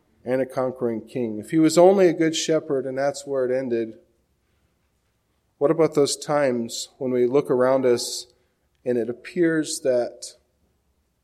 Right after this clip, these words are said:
things are getting out of control in the world around us?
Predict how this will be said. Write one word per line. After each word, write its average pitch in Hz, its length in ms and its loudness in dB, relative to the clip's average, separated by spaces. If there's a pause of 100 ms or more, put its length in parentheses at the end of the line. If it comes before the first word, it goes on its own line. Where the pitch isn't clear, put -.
(1200)
things 147 320 -2
are 120 160 0 (640)
getting 131 240 -2
out 117 140 0
of 113 140 -6
control 113 600 -4 (640)
in 120 100 -6
the 117 60 -4
world 117 280 0
around 113 340 -2
us? - 460 -8